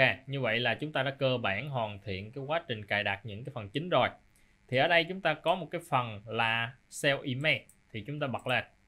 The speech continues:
Đấy. Rồi. Các bạn kéo xuống phía dưới này. Ở đây chúng ta không sử dụng WooCommerce gì hết thì chúng ta đừng bật lên hả các bạn. À, chúng ta bật bốn lẻ bốn lên nè. Rồi,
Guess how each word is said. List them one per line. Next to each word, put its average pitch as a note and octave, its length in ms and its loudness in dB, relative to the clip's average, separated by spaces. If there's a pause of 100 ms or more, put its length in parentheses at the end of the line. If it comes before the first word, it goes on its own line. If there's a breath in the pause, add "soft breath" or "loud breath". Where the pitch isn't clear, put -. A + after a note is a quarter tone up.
(580)
Đấy. C3 380 2 (440)
Rồi. C3 240 6 (800)
Các F3 60 -2
bạn C#3+ 140 -2
kéo F3+ 140 2
xuống G3 160 -6
phía G3+ 120 -6
dưới G3 220 -2
này. D3+ 240 2 (560)
Ở C#3+ 100 0
đây E3+ 120 4
chúng F#3+ 140 -4
ta F#3 100 2
không E3 180 -2
sử E3+ 120 -4
dụng C#3 220 -2
WooCommerce D3+ 460 0
gì B2 80 -2
hết D3+ 220 -2
thì A#2 160 -4
chúng C#3+ 120 -10
ta D3 120 0
đừng A#2+ 180 -4
bật G#2 180 -4
lên B2 120 -2
hả B2 100 -4
các B2+ 100 -6
bạn. G#2 200 0 (880)
À, A#2+ 240 0
chúng D3+ 100 -6
ta D3 120 0
bật A#2+ 220 -2
bốn D3+ 240 -2
lẻ B2 120 2
bốn C#3 260 2
lên C3+ 220 4
nè. A2 200 0 (680)
Rồi, A#2 260 2